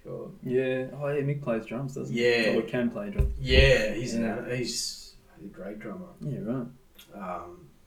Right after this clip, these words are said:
Speaker 1: but, uh, yeah, I would, I would do that. Then I'll probably play bass myself and, and do guitar again. But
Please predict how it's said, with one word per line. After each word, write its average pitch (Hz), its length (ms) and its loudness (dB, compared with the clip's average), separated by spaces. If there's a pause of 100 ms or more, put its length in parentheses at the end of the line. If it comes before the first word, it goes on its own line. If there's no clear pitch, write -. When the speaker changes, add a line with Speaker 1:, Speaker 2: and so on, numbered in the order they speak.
(580)
Speaker 1:
but, 101 160 -2
uh, 98 180 -4
yeah, 98 260 0
I 98 60 -2
would, 101 160 -2
I 104 140 -8
would 101 160 -6
do 113 200 -2
that. 117 200 0
Then 165 100 6
I'll 151 140 6
probably 101 260 -6
play 98 380 -8
bass 95 360 -10
myself 190 460 -12 (160)
and, 165 260 -12 (320)
and 170 120 -12
do 185 120 -10
guitar - 460 -14
again. 196 240 -14
But 190 160 -14